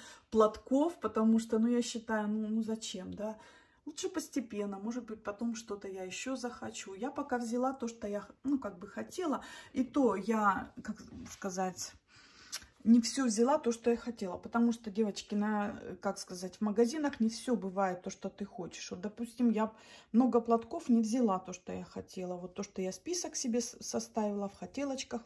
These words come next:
моих, много не было. Ну, ничего страшного, я не отчаиваюсь, да. Не первый раз я поехала, я ещё поеду. Так, серёжка у меня что-то откуда-то выпала. Я ещё поеду, да. Вот, и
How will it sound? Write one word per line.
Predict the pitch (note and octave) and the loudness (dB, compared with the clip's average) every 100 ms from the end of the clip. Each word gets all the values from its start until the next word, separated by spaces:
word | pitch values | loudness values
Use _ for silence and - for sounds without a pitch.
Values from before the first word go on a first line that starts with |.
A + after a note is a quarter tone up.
| A3+ | -2
моих, | A3 G3+ G3 - - - - - | 0 -2 -4 -12 -20 -20 -20 -4
много | G#3 A3+ C#4 B3+ | 6 6 8 8
не | A#3+ A3+ | 10 8
было. | F#3+ F3 F3 F3+ | 4 -2 -6 -2
Ну, | G3+ A#3 B3 - | 0 0 -2 2
ничего | A3+ A3+ A3 | 2 2 -2
страшного, | A3 - C#4 D4+ - C4 | -2 0 0 0 0 2
я | G#3+ G3 | 2 2
не | F#3+ F#3 | -2 -4
отчаиваюсь, | - - B3 C4+ A#3+ A#3 G#3 | -4 -2 0 0 0 0 0
да. | F3 A#3 A#3+ - - - - - G#3 | 0 0 0 -8 -20 -20 -20 -6 0
Не | G3+ | 4
первый | A#3+ G#3+ G3 | 6 6 6
раз | A3 C4 C4 | 4 2 0
я | B3 | 2
поехала, | A#3 A#3 A3+ A3+ F#3+ | 4 6 4 2 -2
я | F#3 F3+ | -2 -2
ещё | - B3+ | -4 -4
поеду. | B3+ B3 A#3 A3 F3 | 0 4 6 4 0
Так, | F#3 F3+ | -8 -8
серёжка | - A3+ B3 - | -6 -6 -4 0
у | A#3 | 2
меня | A3 | 2
что-то | A3 - G#3 | -2 -10 -14
откуда-то | - - G#3 G#3+ | -12 -14 -12 -10
выпала. | G#3 - G3 F#3+ - _ _ _ _ _ _ _ _ _ _ _ - | -10 -10 -10 -10 -14 _ _ _ _ _ _ _ _ _ _ _ -4
Я | G#3 G#3+ | 0 0
ещё | F#3+ - B3+ | 0 -2 0
поеду, | C#4+ C4+ A#3 A#3 G3+ | 4 6 8 6 4
да. | G3 A3+ A#3+ - - - - _ _ - | 0 0 -2 -10 -20 -20 -20 _ _ -10
Вот, | G3 G3 G3 - | -8 -6 -8 -8
и | G#3 F#3+ G#3+ A3+ A#3 | -6 -4 0 2 2